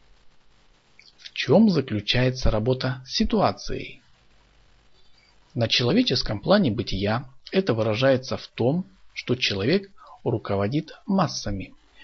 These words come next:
ввергая их в какие-то большие процессы, например, в работу предприятия, в какие-то партии, союзы, войны и так далее.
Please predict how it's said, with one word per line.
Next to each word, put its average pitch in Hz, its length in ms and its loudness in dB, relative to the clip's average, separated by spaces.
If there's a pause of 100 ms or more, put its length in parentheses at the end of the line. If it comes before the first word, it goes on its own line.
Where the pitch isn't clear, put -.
(160)
ввергая 117 500 2
их - 400 -2 (320)
в - 100 -20
какие-то 202 600 2
большие 123 500 2
процессы, 151 680 -2 (600)
например, 123 720 -2 (140)
в 117 100 -6
работу 113 460 -2
предприятия, 117 920 0 (440)
в - 80 -20
какие-то 247 500 2
партии, 110 800 -4
союзы, 139 760 0 (340)
войны 123 640 2 (300)
и - 60 -10
так 127 260 0
далее. 95 400 -2